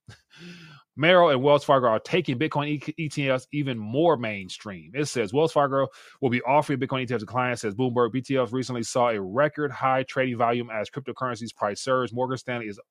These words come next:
uh, is another firm looking to offer spot Bitc-, eco-, E T Fs as well. And so here we have just more details here. And this is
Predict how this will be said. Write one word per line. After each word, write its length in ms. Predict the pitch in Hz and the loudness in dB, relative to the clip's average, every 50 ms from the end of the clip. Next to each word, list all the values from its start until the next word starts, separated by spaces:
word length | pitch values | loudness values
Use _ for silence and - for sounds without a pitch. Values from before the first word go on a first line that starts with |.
| _ _ - | _ _ -8
uh, 120 | 110 107 107 - - | -6 -6 -6 -8 -8
is 80 | 113 110 | -6 -6
another 340 | 107 113 135 160 165 147 113 _ - | -2 2 2 2 2 2 -2 _ -2
firm 320 | 131 120 117 113 117 117 _ _ - - - - - - - | 0 0 0 0 -4 -6 _ _ -20 -20 -20 -20 -18 -2 2
looking 220 | 151 156 156 165 | 2 4 4 4
to 120 | 135 143 - | 0 2 4
offer 380 | - 135 135 131 - 131 123 | 8 8 8 8 6 0 -2
spot 340 | - - - 135 131 123 113 | -2 0 2 4 4 4 2
Bitc-, 220 | 123 110 - - _ 123 | -2 -8 -8 -16 _ -6
eco-, 320 | 127 120 - - 123 120 - 123 | -6 -6 -4 -4 -4 -4 -2 -4
E 80 | 123 | -6
T 220 | - - 123 117 110 | -6 -4 -4 -2 -2
Fs 180 | 107 - - | -2 -4 -6
as 100 | 95 90 | -12 -4
well. 380 | 104 123 120 110 92 85 87 _ _ _ _ - - - _ _ _ _ _ _ _ - | 2 2 2 2 2 -4 -10 _ _ _ _ -20 -20 -20 _ _ _ _ _ _ _ -8
And 100 | 120 - | -6 0
so 380 | - 131 120 113 107 107 104 _ _ _ _ _ _ _ _ _ _ _ | 2 4 4 4 4 0 -4 _ _ _ _ _ _ _ _ _ _ _
here 160 | - 151 165 | 2 4 6
we 120 | 165 156 | 6 6
have 280 | 143 135 131 127 123 113 | 4 6 4 4 4 2
just 200 | 101 113 104 117 | -2 -8 -6 -2
more 120 | 123 123 | 0 0
details 460 | 113 117 117 110 - 120 110 110 104 110 | 0 0 -2 -4 -2 -2 -2 -2 -2 -4
here. 280 | 110 104 104 107 107 _ _ _ _ _ _ _ _ _ - | -4 -4 -4 -4 -6 _ _ _ _ _ _ _ _ _ -6
And 280 | 107 110 107 104 104 113 | -2 -2 -2 -2 -2 -2
this 180 | 135 131 - | -2 -4 -2
is 140 | 123 107 98 | -6 -8 -8